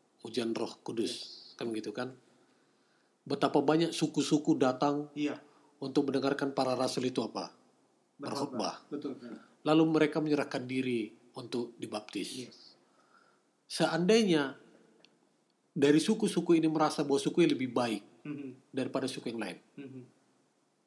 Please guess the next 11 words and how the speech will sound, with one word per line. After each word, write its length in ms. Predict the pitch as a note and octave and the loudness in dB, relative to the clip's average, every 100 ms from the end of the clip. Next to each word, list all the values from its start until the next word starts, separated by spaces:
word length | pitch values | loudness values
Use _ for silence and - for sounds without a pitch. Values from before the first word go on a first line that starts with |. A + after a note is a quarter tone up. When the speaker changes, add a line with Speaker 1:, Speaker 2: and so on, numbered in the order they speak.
| - | -8
Speaker 1:
apakah 340 | C#3 D#3+ D#3 | -4 -4 -2
itu 100 | D3 | -2
memang 460 | D3 C3+ C3 C3+ C3+ - _ | -2 -4 -4 -4 -6 -16 _
menjadi 300 | - A#2+ B2+ | -14 -6 -4
berkat 360 | A2+ C3+ - B2 | -2 -4 -4 -8
bagi 460 | A#2+ G#2+ G#2 G2+ F#2+ _ - | -6 -6 -6 -10 -10 _ -10
para 240 | A#2+ A#2+ | -6 -4
rasul 380 | B2+ B2 C#3 A2+ | -4 -2 -2 -4
ketika 280 | - A2 A2+ | -6 -8 -8
mereka 440 | A2+ A2+ A#2+ A#2 | -8 -6 -8 -8
dibaptiskan? 680 | - A2+ G#2+ - A2+ A2 - | -12 -12 -12 -8 -6 -6 -10